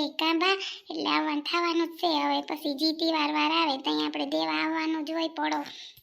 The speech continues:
એટલે આવ્યું, ઈ બાને આવ્યું કામ માવતરે, નકર ઈ બાને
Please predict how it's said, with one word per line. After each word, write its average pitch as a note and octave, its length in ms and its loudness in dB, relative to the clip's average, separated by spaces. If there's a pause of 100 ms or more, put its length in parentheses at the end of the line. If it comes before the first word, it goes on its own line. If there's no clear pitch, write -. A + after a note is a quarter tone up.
એટલે E4 220 2
આવ્યું, F#4 420 2 (340)
ઈ E4 120 0
બાને D4 300 0
આવ્યું D#4+ 380 2
કામ D#4+ 220 0
માવતરે, D4 500 -2
નકર D4+ 360 -2
ઈ D#4 160 -4
બાને D4+ 260 -2